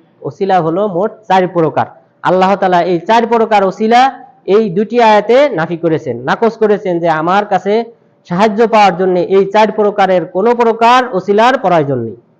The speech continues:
প্রথম প্রকারে নিষে-, বললেন যে আল্লাহ তাআলার কোনো, এই মহাবিশ্বের কোনো কিছুর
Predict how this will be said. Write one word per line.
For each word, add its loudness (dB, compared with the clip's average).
প্রথম 0
প্রকারে 2
নিষে-, -4
বললেন 0
যে 0
আল্লাহ 0
তাআলার 0
কোনো, -6
এই -2
মহাবিশ্বের -2
কোনো -6
কিছুর -4